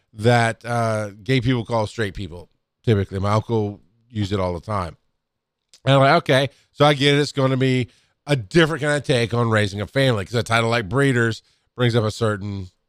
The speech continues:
you know, mindset. It's not necessarily negative, just mindset. Um, and it's got, uh, I can't remember his name, but he played Watson on the Cumberbatch version of Sherlock from, um, the B B C.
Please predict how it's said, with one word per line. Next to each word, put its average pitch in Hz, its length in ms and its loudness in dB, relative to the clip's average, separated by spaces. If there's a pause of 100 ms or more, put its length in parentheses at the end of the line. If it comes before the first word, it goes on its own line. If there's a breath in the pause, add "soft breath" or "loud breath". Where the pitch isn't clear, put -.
(120)
you 107 160 -6
know, 101 280 -6 (220)
mindset. 123 640 0
It's 85 100 -20
not 190 160 2
necessarily 165 360 0
negative, 98 460 -2 (420)
just 113 220 -2
mindset. 113 500 -4 (500)
Um, 113 400 2 (800)
and 135 540 2
it's 127 200 0
got, 160 480 2
uh, 143 520 2
I 120 200 -4
can't 131 280 -2
remember 123 260 2
his 147 100 -2
name, 101 420 -4 (320)
but 120 300 4
he 123 120 -2
played 131 280 0
Watson 123 460 2
on 120 160 2
the 110 100 -4
Cumberbatch 98 680 -2
version 101 360 -2
of 87 80 -6
Sherlock 87 500 -4 (480)
from, 95 360 0
um, 90 380 -2 (100)
the 107 100 -8
B 107 140 0
B 92 100 -4
C. 87 360 -8